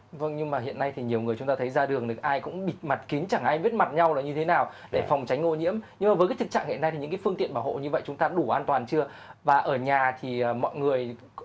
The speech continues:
Speaker 1: có cách nào để có thể, ít nhất là mình có thể có một cái sức khỏe tốt, tốt hơn với cái chất lượng không khí như bây giờ không ạ?
Speaker 2: Theo nghiên cứu của chúng tôi ấy, năm nghìn, ờ, năm hai nghìn lẻ năm ấy, thì là đã có, ờ, liên hệ thì thấy rằng là các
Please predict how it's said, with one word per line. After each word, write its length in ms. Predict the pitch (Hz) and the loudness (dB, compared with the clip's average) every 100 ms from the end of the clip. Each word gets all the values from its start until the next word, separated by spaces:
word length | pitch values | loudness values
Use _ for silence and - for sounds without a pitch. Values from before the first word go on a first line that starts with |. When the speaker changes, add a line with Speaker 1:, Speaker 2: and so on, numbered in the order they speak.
| - | -8
Speaker 1:
có 80 | - | -4
cách 160 | 196 254 | -2 2
nào 240 | 226 156 | 4 4
để 100 | 120 | 2
có 80 | 113 | 0
thể, 180 | 180 120 | -2 -2
ít 140 | - 226 | -4 -2
nhất 120 | 294 | 2
là 60 | 190 | 2
mình 120 | 143 | 0
có 80 | 170 | 0
thể 180 | 127 - - | -2 -4 -2
có 100 | 170 | -2
một 60 | 180 | 0
cái 80 | 208 | -6
sức 120 | 240 | -2
khỏe 280 | 208 120 117 - - | 0 0 -2 -10 -2
tốt, 160 | 226 226 | -2 4
tốt 140 | 262 | 4
hơn 180 | 262 214 190 - - _ | 4 0 -2 -16 -20 _
với 260 | 139 151 | 0 2
cái 160 | 170 240 - | 2 -2 -2
chất 120 | 247 | 0
lượng 140 | - | 0
không 140 | 175 - | -2 -4
khí 100 | 139 | -4
như 100 | 160 | -2
bây 100 | 147 | -2
giờ 120 | 131 | -4
không 180 | 127 123 | -6 -10
ạ? 60 | - - - - _ - | -12 -20 -20 -20 _ 0
Speaker 2:
Theo 100 | 175 | 4
nghiên 200 | 202 170 | 4 4
cứu 200 | 196 208 | 2 4
của 80 | 151 | 2
chúng 160 | 147 175 | 2 4
tôi 180 | 180 | 6
ấy, 220 | 165 - - | 6 4 -4
năm 280 | 151 156 156 | -2 2 2
nghìn, 300 | 143 127 123 | 2 2 2
ờ, 380 | 120 120 117 110 - - | 2 2 2 -2 -8 -4
năm 180 | 147 160 | 0 2
hai 180 | 165 | 2
nghìn 120 | 160 131 | 2 2
lẻ 100 | 135 | 4
năm 260 | 175 165 | 4 6
ấy, 120 | 190 - - - _ _ _ _ | 4 0 -12 -20 _ _ _ _
thì 140 | 123 | -2
là 340 | 113 117 117 117 | 0 2 2 0
đã 160 | 92 | -2
có, 320 | 101 113 110 135 151 143 131 127 117 117 - | -2 0 2 4 4 4 2 0 -2 -8 -12
ờ, 320 | 120 107 107 107 | -6 -4 -2 0
liên 240 | 127 127 | 0 2
hệ 240 | 131 - - | 0 -2 -8
thì 160 | 110 98 | -8 -8
thấy 180 | 107 104 | -6 -6
rằng 180 | 143 113 | -4 -4
là 160 | 110 107 - - - - _ _ | -4 -8 -16 -18 -18 -20 _ _
các 200 | - 170 | 0 0